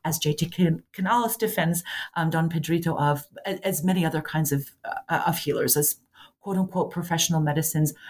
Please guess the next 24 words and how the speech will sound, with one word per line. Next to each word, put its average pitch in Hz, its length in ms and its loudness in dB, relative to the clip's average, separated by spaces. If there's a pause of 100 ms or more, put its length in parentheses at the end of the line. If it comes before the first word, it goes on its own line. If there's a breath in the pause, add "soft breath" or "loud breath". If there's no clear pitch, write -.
(320 loud breath)
med-, 165 380 0
medical, 160 540 0
you 160 120 2
know, 139 260 0
uh, 160 180 0
practitioners, 170 800 0 (360 loud breath)
medicos 175 320 0
científicos, 151 840 0 (260 loud breath)
um, 131 380 0 (360 loud breath)
you 190 100 -2
know, 170 140 0 (720)
uh, 175 60 -2
uh, - 20 -2
J 175 200 2
T 175 140 -2
Canales 156 380 0
defends 214 600 2
Don 156 200 -2
Pedrito, 156 520 2
and 147 120 2
all 143 80 6
these 147 180 -2
charges 151 460 -2
are, 139 400 0